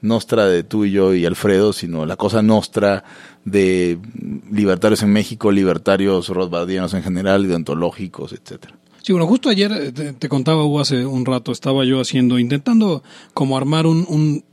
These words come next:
Speaker 2: árbol genealógico de la causa más que de quién nos trajo a las ideas, ¿no? Eh, porque, bueno, obviamente a las ideas, a mí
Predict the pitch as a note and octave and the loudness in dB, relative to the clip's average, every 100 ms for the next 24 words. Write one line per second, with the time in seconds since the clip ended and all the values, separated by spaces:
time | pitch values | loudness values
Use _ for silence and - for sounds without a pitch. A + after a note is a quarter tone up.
0 | _ - C#3 C#3+ C3 - A#2+ A#2 A#2+ C3 | _ -10 -6 -4 -4 -4 -4 -2 -2 -4
1 | C#3 A#2 B2+ - - - C#3+ C#3 C3 B2+ | -6 -6 -8 -8 -20 -20 -8 -6 -6 -4
2 | E3 E3 - E3+ D#3 C#3 C#3+ C3+ - D3+ | 0 0 0 -4 -4 -4 -4 -4 -6 -2
3 | C#3+ C#3+ - - _ C#3 C3+ C#3 C3+ B2+ | -2 -2 -6 -18 _ -2 2 2 0 -2
4 | C#3+ B2+ D3 C3 C3+ A#2 - A#2+ G#2+ G#2 | -2 -2 -4 -4 -4 -2 -2 -2 -4 -6
5 | F#2+ B2 C3+ - - - - - C#3+ B2 | -10 -12 -16 -18 -20 -20 -20 -6 -2 -2
6 | B2 B2 C3+ B2+ A2 F#2+ G2+ - - - | -2 -4 -2 -2 -2 -6 -16 -20 -20 -12
7 | G3 C#3 C3 C3+ C3 C3+ A#2 A2+ B2 B2+ | -4 0 0 -2 -2 -4 -4 -4 -2 0
8 | C3+ B2+ A#2+ B2 A#2+ B2+ B2 | 0 -2 -6 -8 -4 -4 -4